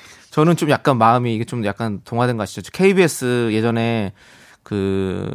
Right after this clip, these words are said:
슈키라 게스트 할 때부터 회식만 하면 제가 고기를 잘 굽는다고 소문이 나가지고 고기를 엄청 많이 구웠었거든요. 그래서 저도 지금도 사실은 고기를 좀 구우려고 하는 편이거든요. 저는 사실은 굽는 걸 좋아해요. 남이 구우면 좀 답답해가지고 못 봅니다.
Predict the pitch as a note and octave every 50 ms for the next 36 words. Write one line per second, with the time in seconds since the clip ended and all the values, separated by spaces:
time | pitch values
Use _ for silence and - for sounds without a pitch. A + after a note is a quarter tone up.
0 | - - - - - - G3+ F3 D3 B2+ B2+ A#2+ A#2 A2+ - A#2 G#2 - - C3
1 | C3 B2+ - G2+ G2 - _ B2 A#2 G#2+ G2+ B2 E3+ - G#3 G3+ G3 F3+ D#3 C3+
2 | B2+ A#2+ A#2 - A2 F#2+ G#2+ A2+ A2 G2+ F#2 - _ _ _ _ _ _ _ _
3 | _ _ _ _ _ - - A#2+ C3 C#3+ C3 - G#2 A2 G#2 B2+ B2+ B2 A2+ G#2
4 | G2+ G2+ F2+ F#2+ G2+ F#2+ - D#3+ D#3 D#3 D3 C3 A2+ G2 F#2+ - - - A#2 G2+
5 | F#2+ F#2+ - _ _ _ _ _ - A2+ G#2+ G#2 - G2 A#2 C3+ - F3+ E3 A#2
6 | A2 G#2+ - - A#2 G#2+ - - - G2 F#2 G2 F#2+ A#2 B2 A2+ F2+ F#2 - _
7 | - - - - _ _ _ - - A2+ - - - A2 A#2+ B2 - - G3+ G3
8 | D4 D#4 D#4 D4 C#4 B3+ A#3 A#3 G#3 G3 D3+ D3 C#3+ D3 D#3 E3 D#3+ E3+ D3+ C3
9 | - - E3+ G3+ A3+ G#3+ F#3 G3 F#3+ - - G#3+ F#3 F#3+ E3 - G#3+ B3+ C4+ B3
10 | B3+ G#3+ B3+ B3 B3+ G#3 - - - _ - B3 D4+ E4 D#4 D#4+ - F#3+ F#3+ F3+
11 | D#3 B2+ A2+ B2+ D#3+ G3+ B3 A#3 A3+ A#3+ A#3 A3 A3 G3+ - F3 - - - C4
12 | B3+ - A#3 G3+ F#3+ C#3+ C#3+ E3+ F#3 C#3 C#3+ D#3 - C4+ A#3 D3 G2+ G#2+ G#2